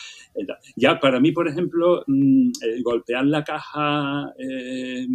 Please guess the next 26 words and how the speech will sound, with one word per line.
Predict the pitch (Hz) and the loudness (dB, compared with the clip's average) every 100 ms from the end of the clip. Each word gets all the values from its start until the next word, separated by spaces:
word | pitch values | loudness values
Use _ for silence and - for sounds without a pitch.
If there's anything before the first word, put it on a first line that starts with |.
| 123 120 117 113 113 113 _ _ _ _ _ _ | -4 -6 -8 _ _ _ _ _ _ _ _ _
eh, | 62 60 62 58 58 - 62 62 - | -14 -12 -10 -10 -12 -12 -14 -14 -4
de | 127 | 0
una | 131 135 | 2 4
manera, | 131 135 135 131 131 127 123 120 110 - _ _ _ _ _ _ _ _ _ _ - - - 143 | 4 2 2 -2 -4 -6 -4 -6 -6 -14 _ _ _ _ _ _ _ _ _ _ -20 -20 -10 0
eh, | 147 127 131 135 131 | 2 2 0 -2 0
que | - | -2
suene | - 131 135 | 2 6 6
bien, | 131 147 156 151 | 6 4 2 0
que | 120 | -6
sea | - 113 | -6 -4
un | 117 | -4
golpe | 117 - - 117 | -2 -4 -2 -2
limpio | 113 143 135 117 117 | 2 2 2 -2 -4
y | - | -4
tal, | 139 135 | -6 0
ya | 127 | 2
me | 117 | 2
cuesta. | - - - - | 0 -8 -10 -20
O | _ _ _ _ _ _ | _ _ _ _ _ _
sea, | 117 95 | -8 -4
no | 104 | -4
hacer | 110 - 113 | -4 -4 -4
un | 107 | -2
rebote, | 107 127 147 147 139 139 120 | -2 0 0 2 2 2 0
no | 104 | -2
hacer... | 123 110 | -2 -2